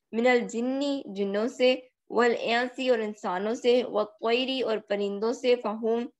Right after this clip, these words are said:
फिर वो, यूज़ाउन, वो सब अलग अलग तकसीम किए जाते थे। सुलेमान अलैहिस्सलाम के सामने उनके तमाम लश्कर जन्नात और इंसानों और परिंद में से जमा किए गए, हर हर किस्म के, उनकी अलग अलग दर्जा बंदी कर दी गई।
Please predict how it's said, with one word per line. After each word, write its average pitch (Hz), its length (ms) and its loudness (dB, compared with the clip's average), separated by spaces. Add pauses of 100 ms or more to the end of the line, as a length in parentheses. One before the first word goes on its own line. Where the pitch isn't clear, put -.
फिर 247 160 0
वो, 220 400 6 (320)
यूज़ाउन, 226 800 4
वो 247 80 2
सब 233 180 -2
अलग 226 360 0
अलग 220 180 2
तकसीम 220 540 -8
किए 190 180 0
जाते 170 380 0
थे। 175 240 -8 (500)
सुलेमान 247 420 8
अलैहिस्सलाम 285 520 6
के 285 100 2
सामने 220 480 4
उनके 233 400 0
तमाम 233 520 4
लश्कर 220 340 2
जन्नात 214 540 0
और 233 100 0
इंसानों 214 400 -2
और 226 60 -2
परिंद 208 300 -4
में 202 100 -6
से 226 120 -2
जमा 185 280 0
किए 185 240 -2
गए, 214 260 2 (340)
हर 262 180 4
हर 262 160 2
किस्म 196 340 -6
के, 175 220 -8 (400)
उनकी 247 300 2
अलग 233 380 6
अलग 247 260 6
दर्जा 196 340 4
बंदी 175 280 0
कर 165 140 -6
दी 156 180 -12
गई। 165 140 -8